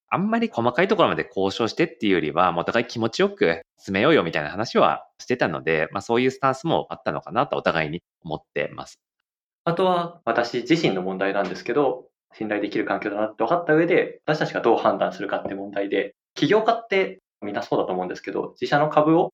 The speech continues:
Speaker 2: より高いバリエーションにして、それで価値を提供して価値を享受しようっていうふうに考えて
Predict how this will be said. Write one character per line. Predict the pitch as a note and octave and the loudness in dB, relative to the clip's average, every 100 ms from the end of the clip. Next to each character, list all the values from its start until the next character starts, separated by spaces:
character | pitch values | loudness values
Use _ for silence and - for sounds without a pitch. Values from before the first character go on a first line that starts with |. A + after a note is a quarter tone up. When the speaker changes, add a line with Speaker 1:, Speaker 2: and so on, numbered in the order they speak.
| _ | _
Speaker 2:
よ | G#2+ | -4
り | A2+ | -2
高 | A2+ - G2+ | 2 4 4
い | - - _ | 0 -10 _
バ | G2 | 0
リ | G2+ | 2
エ | G#2+ | 2
ー | |
シ | G#2+ | 2
ョ | A#2+ | 0
ン | |
に | A#2 | 0
し | - | 0
て、 | D#3 - - | 2 2 -4
そ | - G#3+ | -6 -2
れ | |
で | A3+ G3+ - - | 0 -2 -6 -10
価 | - | -6
値 | - | -6
を | |
提 | - F#2 | -4 -4
供 | F#2+ | -2
し | F#2+ | -4
て | G2+ F#2+ | -6 -2
価 | A2 | -4
値 | - | -2
を | - - _ | -6 -6 _
享 | - A2 | 2 2
受 | F#2 | 2
し | C3 | 2
よ | C#3 - | 2 2
う | |
っ | - | -2
て | |
い | F#2+ | -4
う | |
ふ | - | -2
う | F#2+ | -2
に | - - | -4 -6
考 | G2+ G2+ | -2 0
え | F2+ | 0
て | - - | -4 -14